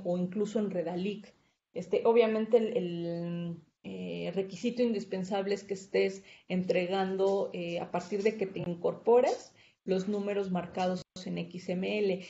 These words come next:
Y creo, creo que incluso puedes, eh, utilizar el presupuesto de esta convocatoria de la U D G, este, para hacer el marcado. Entonces yo creo que bien puedes tratar de garantizar, este, que dos mil veintiuno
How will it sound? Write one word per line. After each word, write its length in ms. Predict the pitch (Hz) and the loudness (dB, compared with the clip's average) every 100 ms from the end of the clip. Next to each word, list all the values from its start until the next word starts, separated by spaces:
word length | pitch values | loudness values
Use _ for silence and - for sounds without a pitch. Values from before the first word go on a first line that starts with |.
| - - | -14 -4
Y 220 | 226 - | -4 0
creo, 360 | 269 277 - - | 6 6 6 6
creo 200 | 269 269 | 6 6
que 80 | |
incluso 540 | 277 262 247 247 262 - | -2 -2 -2 4 4 6
puedes, 540 | 240 233 240 247 - | 6 12 12 12 6
eh, 240 | 190 180 - | -2 -2 -2
utilizar 560 | 190 208 196 196 226 | -2 0 0 2 4
el 120 | 233 240 | 4 2
presupuesto 800 | 196 - 180 208 208 - 226 | -2 -4 -4 0 0 0 0
de 100 | 208 | 0
esta 220 | 196 208 214 | 0 -2 -2
convocatoria 800 | 180 170 170 180 - 196 202 202 | -2 -4 -6 -6 -2 2 2 2
de 100 | 170 | 0
la 480 | 170 - - - - | -4 -8 -10 -12 0
U 60 | |
D 140 | 208 196 | 0 2
G, 340 | - 302 - - - _ _ - | 2 0 -2 -12 -20 _ _ -10
este, 260 | 185 226 | 2 2
para 220 | 226 208 202 | 4 2 2
hacer 280 | 190 226 226 | 2 2 4
el 120 | 220 | 2
marcado. 720 | 214 214 - 226 208 185 - - - - | 0 -4 0 4 4 2 -4 -14 -14 -8
Entonces 380 | 196 220 233 | 0 2 4
yo 120 | 226 226 | 4 2
creo 140 | 240 | 2
que 140 | 233 | 2
bien 340 | 208 214 220 220 | 2 2 0 2
puedes 480 | 214 208 214 214 - | 2 4 4 0 -4
tratar 400 | 190 190 202 196 | -4 0 0 2
de 120 | 202 | 0
garantizar, 960 | 196 175 175 180 180 - 196 196 196 - | 0 0 -4 -6 -10 -2 2 2 -2 -8
este, 300 | 180 - 185 | -12 -10 -6
que 120 | 185 | -2
dos 220 | 180 180 | -2 -2
mil 220 | 196 202 | -2 -2
veintiuno 720 | 202 202 190 202 208 214 254 | -2 -2 -4 -2 0 0 -2